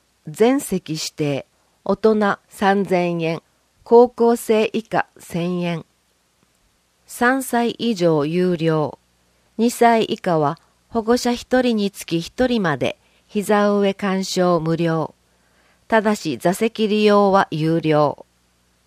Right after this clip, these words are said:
第十九回、鏡ふるさと音楽祭。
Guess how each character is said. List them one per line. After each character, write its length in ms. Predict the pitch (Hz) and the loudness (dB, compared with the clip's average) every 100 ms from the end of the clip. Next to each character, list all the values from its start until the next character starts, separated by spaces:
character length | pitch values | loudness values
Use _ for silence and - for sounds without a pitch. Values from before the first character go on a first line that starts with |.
| _ _ _ _ _ _ _ _ | _ _ _ _ _ _ _ _
第 420 | 175 233 233 170 - | -4 0 0 -2 -8
十 420 | 170 202 254 226 | -6 2 4 2
九 300 | - 262 262 | 0 -2 -2
回、 420 | - 165 143 123 _ _ _ _ _ | -2 -4 -4 -6 _ _ _ _ _
鏡 540 | - 220 226 220 170 131 | -6 -2 0 0 -2 -6
ふ 180 | - 190 | -4 -2
る 100 | 208 | 0
さ 180 | 220 | -2
と 200 | 208 196 - | 2 2 2
音 220 | 196 196 | 0 0
楽 220 | 185 - | -4 -8
祭。 340 | - 127 110 | -10 -8 -8